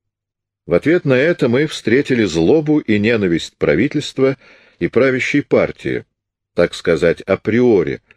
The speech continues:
тягчайшее оскорбление по адресу командования правительства и армии в официальной печати,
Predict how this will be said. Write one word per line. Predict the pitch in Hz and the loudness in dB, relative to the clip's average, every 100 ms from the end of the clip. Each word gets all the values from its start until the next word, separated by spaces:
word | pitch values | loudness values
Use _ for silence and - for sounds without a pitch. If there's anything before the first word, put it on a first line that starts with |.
| _ _ _ _ _ | _ _ _ _ _
тягчайшее | - 110 - 131 120 113 | -2 0 0 0 0 0
оскорбление | 101 - 107 101 101 110 110 113 110 | -2 0 0 2 2 2 0 -2 0
по | 110 | 0
адресу | 104 104 - 104 | 0 -2 -4 -4
командования | - 98 101 98 95 92 95 90 _ _ _ - | -2 0 0 0 0 0 0 -2 _ _ _ -2
правительства | 92 90 90 90 - - 82 | 2 2 0 -4 -6 -4 -2
и | 82 92 | 0 0
армии | 85 80 82 80 - _ _ _ _ _ _ _ _ _ _ _ _ | 0 0 -2 -4 -6 _ _ _ _ _ _ _ _ _ _ _ _
в | 98 | -2
официальной | 117 107 - 90 78 73 | 0 -2 0 0 0 -4
печати, | - - 110 107 107 | -4 -2 0 0 -2